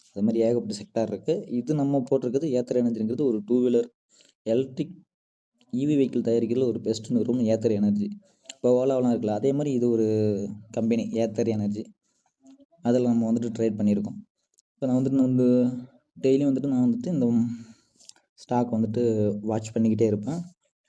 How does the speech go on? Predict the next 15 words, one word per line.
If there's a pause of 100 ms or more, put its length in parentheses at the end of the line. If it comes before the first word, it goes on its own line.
(1200)
அதுக்கு
ஏத்த
மாதிரி
நம்ம
பிளான்
பண்ணி, (720)
என்னால
லாஸ்
வந்தாலும்
அக்செப்ட்
பண்ணிக்க
முடியும். (500)
அதனால
தான்
சொல்றேன்,